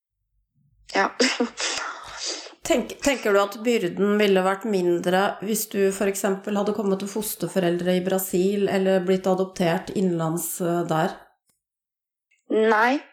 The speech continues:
Speaker 1: fordi at, men det er, altså, nå har jeg fått den adoptivfamilien jeg har fått, eh,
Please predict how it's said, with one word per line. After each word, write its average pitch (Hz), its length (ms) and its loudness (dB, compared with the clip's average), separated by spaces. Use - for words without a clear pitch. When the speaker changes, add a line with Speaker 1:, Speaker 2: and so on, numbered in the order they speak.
Speaker 1:
fordi 220 360 4
at, 190 400 -2
men 233 240 2
det 262 120 4
er, 247 200 2
altså, 233 240 2
nå 277 200 8
har 254 240 2
jeg 233 140 0
fått 233 260 -4
den 202 160 2
adoptivfamilien 170 1080 0
jeg 180 200 4
har - 120 2
fått, 220 360 -2
eh, 185 300 2